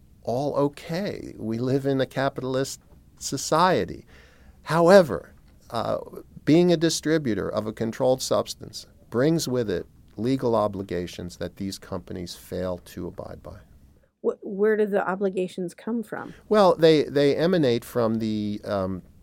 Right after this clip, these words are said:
Speaker 1: Controlled Substances Act of nineteen seventy, which is a federal, uh, statute, which, among other things, requires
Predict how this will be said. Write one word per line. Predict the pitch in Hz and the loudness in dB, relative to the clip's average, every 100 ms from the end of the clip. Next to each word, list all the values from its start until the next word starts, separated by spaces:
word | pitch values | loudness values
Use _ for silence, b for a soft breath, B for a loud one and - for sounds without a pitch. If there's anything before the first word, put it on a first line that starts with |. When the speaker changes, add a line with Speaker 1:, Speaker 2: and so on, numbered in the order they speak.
| - - - - | -20 -20 -18 -10
Speaker 1:
Controlled | - 117 - 123 - | -6 -4 2 0 2
Substances | 127 113 - 107 98 104 - | 2 0 -2 -6 -6 -8 -4
Act | 98 95 - | -4 -4 -4
of | 95 | -4
nineteen | 101 95 90 - 92 | -2 -2 -4 -8 -6
seventy, | - 131 127 107 101 | 0 0 2 0 -2
which | 95 92 101 | -4 -6 -8
is | 92 | -4
a | 92 | -4
federal, | - 101 101 98 90 - B B B B | -2 -2 0 0 -4 -6 B B B B
uh, | - 98 92 - | -6 -2 -2 -4
statute, | - 127 139 - - - B B B B | -2 0 0 -2 -6 -8 B B B B
which, | 131 135 | -2 0
among | 139 127 120 117 - | 0 0 0 0 0
other | 131 165 170 | 2 2 0
things, | 151 - 123 87 80 - | -2 -2 0 0 -6 -10
requires | - 104 113 - - 139 156 113 87 - - | -6 0 0 -2 -4 0 2 0 -4 -14 -18